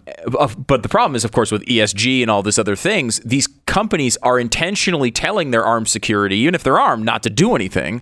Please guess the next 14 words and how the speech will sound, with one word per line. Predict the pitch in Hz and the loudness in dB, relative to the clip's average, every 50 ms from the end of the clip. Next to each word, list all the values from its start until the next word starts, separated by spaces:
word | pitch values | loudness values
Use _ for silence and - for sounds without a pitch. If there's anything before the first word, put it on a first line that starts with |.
| - _ _ _ _ _ _ _ _ _ _ | -12 _ _ _ _ _ _ _ _ _ _
So | - - 151 | 0 2 4
I | 143 175 185 | 4 4 4
don't | - - 156 | 2 2 4
know. | 156 175 175 151 - | 4 4 4 4 2
I | 131 | 2
mean, | 135 139 131 | 2 2 4
like, | 127 123 120 | 4 4 4
that | 135 151 165 | 4 2 2
would | 156 - | 0 0
take | - 151 135 - | 0 0 2 2
a, | 123 113 110 - - | 2 0 2 0 0
a | 113 | 0
total | - 139 139 139 120 98 | 0 2 2 2 2 0
change. | - - 160 156 139 123 113 110 - - - - | 0 0 0 0 0 -2 -2 -2 -4 -6 -8 -8